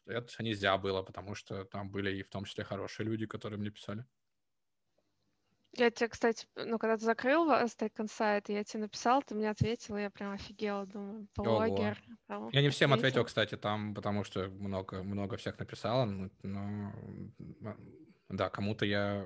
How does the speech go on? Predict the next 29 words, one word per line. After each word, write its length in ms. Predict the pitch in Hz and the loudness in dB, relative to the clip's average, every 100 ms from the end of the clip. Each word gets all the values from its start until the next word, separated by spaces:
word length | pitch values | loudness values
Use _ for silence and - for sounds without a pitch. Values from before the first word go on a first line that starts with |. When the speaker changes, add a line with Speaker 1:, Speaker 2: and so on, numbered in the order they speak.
| 95 | -8
Speaker 1:
отвечал. 460 | 101 - - - | -10 -12 -12 -12
Я 140 | 104 120 | -2 4
часто 260 | 190 208 | 6 6
Speaker 2:
Успел. 0 | |
Speaker 1:
отвечал 500 | 143 127 135 113 95 | 6 6 6 6 4
до, 340 | 92 95 101 98 | -2 -4 -2 0
до 200 | 98 110 | 2 6
этого, 460 | 104 101 90 90 | 6 6 2 0
когда 200 | 90 104 | -4 -6
писала 320 | 101 - 95 95 | -4 4 4 4
там 160 | 101 | -2
мало, 300 | 95 95 95 | -2 0 -2
но 280 | 98 98 - _ - - - - - - - - _ _ _ _ _ _ _ | -4 -10 -12 _ -20 -20 -20 -20 -20 -20 -20 -20 _ _ _ _ _ _ _
нормально. 400 | 110 113 92 104 - _ _ - - - - - - | -6 -4 -4 -8 -14 _ _ -20 -20 -16 -18 -20 2
Speaker 2:
А, 800 | 233 233 233 233 233 226 - - | 6 10 10 12 10 10 6 0
соответственно, 600 | - 226 269 330 - 269 | -2 8 10 10 10 4
хотят 380 | 262 262 269 262 | 6 6 6 6
услышать, 520 | - 262 320 247 - | 2 4 4 0 -4
как 440 | - 240 247 - | 6 8 8 4
ты 120 | - 240 | -4 -2
справлялся, 800 | - - 233 240 233 226 - | -2 0 4 10 10 8 4
в 80 | 202 | 2
общем-то, 480 | 202 - - 196 196 | 0 -2 -6 -6 -8
со 160 | - 208 | -8 -8
всем 260 | - 208 | -6 0
этим. 260 | 247 - 294 | 0 0 -4
Ты 80 | 220 | 4
сказал 400 | - 214 214 208 | 4 4 2 2
про 200 | 208 | -2